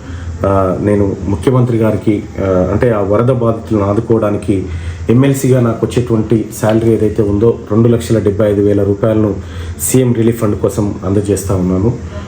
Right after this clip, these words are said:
ప్రజలందరికీ, ఆ, అండగా ఉన్నామని చెప్పి చెప్తా ఉన్నాం. మోరోవర్ ఏంటంటే మీరెవరూ అధైర్యపడాల్సిన పని లేదు, ఈ ప్రభుత్వం మీకు అండగా ఉంటుంది. So మిగతా ఎమ్మెల్యేలను, మిగతా ప్రజాప్రతినిధులను కూడాను, మంత్రులను కూడా రిక్వెస్ట్ చేస్తా ఉన్నా,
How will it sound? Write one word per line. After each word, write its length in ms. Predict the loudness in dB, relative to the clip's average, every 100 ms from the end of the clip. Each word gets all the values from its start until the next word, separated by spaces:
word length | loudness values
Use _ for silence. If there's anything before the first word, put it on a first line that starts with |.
| -14 -10 0
ప్రజలందరికీ, 800 | 2 4 2 2 0 0 0 0
ఆ, 380 | 2 2 2 -2 0
అండగా 320 | 2 4 2
ఉన్నామని 380 | 2 2 2 0
చెప్పి 180 | 0 0
చెప్తా 360 | -2 -6 -2
ఉన్నాం. 300 | -2 0 0 0 0
మోరోవర్ 480 | 2 2 2 2
ఏంటంటే 520 | 4 4 2 2 0 -2 -12 0
మీరెవరూ 360 | 2 4 4 2
అధైర్యపడాల్సిన 840 | 2 2 2 0 0 0 0 -2
పని 220 | 0 2
లేదు, 200 | 2 2
ఈ 80 | 0
ప్రభుత్వం 440 | 0 0 2 2
మీకు 220 | 2 0 0
అండగా 240 | 0 2
ఉంటుంది. 540 | 0 -2 0 0 -2 -4 -14 -14 -8 -2
So 60 |
మిగతా 380 | 2 2 2 2
ఎమ్మెల్యేలను, 680 | 2 2 4 4 2 2 2
మిగతా 460 | 4 2 2 0 -2 -10 -12 -2
ప్రజాప్రతినిధులను 840 | 2 2 0 -2 2 4 4 4
కూడాను, 360 | 2 2 2 0 -2
మంత్రులను 460 | 0 2 2 2 2
కూడా 120 | 0
రిక్వెస్ట్ 340 | 0 -2 0
చేస్తా 220 | -2 -2
ఉన్నా, 320 | 0 2 0